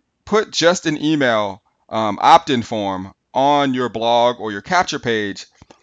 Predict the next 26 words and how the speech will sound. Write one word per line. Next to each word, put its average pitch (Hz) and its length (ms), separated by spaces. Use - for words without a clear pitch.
you're 139 100
going 185 240
to 175 60
get, 143 300
uh, 113 40
I 123 280
would 180 160
say, 110 500
four 185 280
times 160 520
the 135 100
leads 131 380
you 120 100
would 117 140
get 123 180
if 110 180
you 110 320
essentially 117 400
had 113 260
the 107 80
name 113 400
and 120 240
email 107 380
on 101 160
the 98 80
form. 123 500